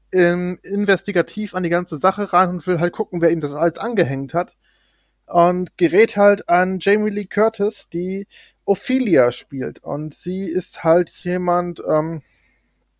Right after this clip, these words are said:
die, die, die über die Runden kommt, indem sie halt auch ihren Körper verkauft und einfach, äh, mh, so ein, so ein Freigeist quasi ist. Aber irgendwo merkt sie, okay, ähm,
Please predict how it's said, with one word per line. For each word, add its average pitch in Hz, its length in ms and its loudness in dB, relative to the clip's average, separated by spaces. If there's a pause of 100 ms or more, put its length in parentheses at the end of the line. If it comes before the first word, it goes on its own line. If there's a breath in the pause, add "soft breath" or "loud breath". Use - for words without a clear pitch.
(340)
die, 151 500 -4 (120)
die, 151 380 -4 (340)
die 165 80 -10
über 156 140 -4
die 147 60 2
Runden 190 300 0
kommt, 190 260 0
indem 165 240 0
sie 170 120 0
halt 156 140 0
auch - 100 -10
ihren 165 180 -6
Körper 208 300 2
verkauft 185 760 -4 (560 loud breath)
und 165 320 4
einfach, 180 500 0
äh, 165 440 2 (1120)
mh, 180 340 -8 (180)
so 220 140 2
ein, 220 320 -4
so 214 120 2
ein 240 100 -6
Freigeist 196 640 2
quasi 135 300 -2
ist. - 340 -6 (340)
Aber 202 520 4 (200)
irgendwo 226 400 2
merkt 175 340 2
sie, 208 200 -6
okay, 190 400 2
ähm, 170 500 -2